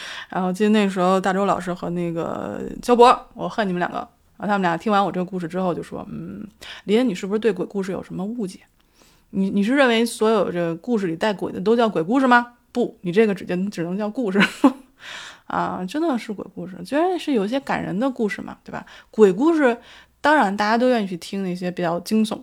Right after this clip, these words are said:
的，但我，我害怕嘛，所以我写了一个比较温暖的故事。如果大家感兴趣的话，可以去听一下，那是我的原创故事。然后直到第三集啊，中秋节那天，我才开始真正的开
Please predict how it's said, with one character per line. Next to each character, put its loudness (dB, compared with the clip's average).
的， -14
但 0
我， -2
我 -4
害 -2
怕 2
嘛， -2
所 -6
以 0
我 0
写 -6
了 -10
一 -6
个 -2
比 -6
较 0
温 -2
暖 -4
的 -16
故 -16
事。 -16
如 -12
果 -6
大 -4
家 -4
感 -10
兴 -10
趣 -8
的 -8
话， -6
可 -16
以 -10
去 -12
听 -8
一 -8
下， -14
那 -14
是 -14
我 -12
的 -14
原 -8
创 2
故 0
事。 -6
然 -4
后 2
直 -2
到 6
第 0
三 -2
集 -4
啊， -6
中 2
秋 6
节 2
那 2
天， -2
我 -4
才 -4
开 0
始 -8
真 -2
正 0
的 -4
开 -6